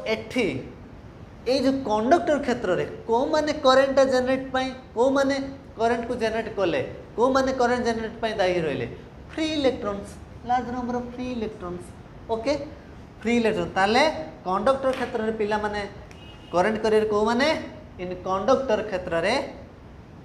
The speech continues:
କରେଣ୍ଟ କ୍ୟାରିୟର ଇଜ୍ କ'ଣ?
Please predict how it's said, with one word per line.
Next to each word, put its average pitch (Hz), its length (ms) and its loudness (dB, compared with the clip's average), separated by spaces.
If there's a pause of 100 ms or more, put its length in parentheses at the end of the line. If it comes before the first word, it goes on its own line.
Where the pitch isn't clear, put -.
(1040)
କରେଣ୍ଟ 160 360 -2 (100)
କ୍ୟାରିୟର 160 340 -4 (140)
ଇଜ୍ - 140 -6 (1700)
କ'ଣ? 233 160 0